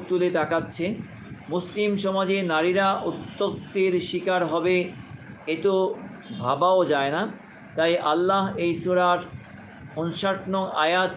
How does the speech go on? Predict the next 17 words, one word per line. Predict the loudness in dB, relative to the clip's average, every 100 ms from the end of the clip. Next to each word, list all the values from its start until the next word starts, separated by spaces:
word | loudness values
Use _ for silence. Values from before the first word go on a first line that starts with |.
| -4
নাজিল | -2 0 0 2
করলেন, | 2 2 0 -2 -4 -10 -18 -18 -10
নারীদের | -2 2 4 6 4 4
দিলেন | 2 4 2 0 -2 0
পর্দার | 0 2 2 2
বিধান, | 2 2 4 2 0 -4 -10 -12 -4
তাদের | 0 2 2
হারানো | 2 2 2 2 0
সম্মান | 0 -2 2 2 2 2
আবার | 2 4 2
ফিরিয়ে | 2 0 2 2
দেওয়া | 4 4
হলো। | 4 2 2 -2 -10 -14 -12 -2
তারা | 4 4
এখন | 4 2 0 0
থেকে | -2 2 4 4
আবারও | 2 2 4 6 4 2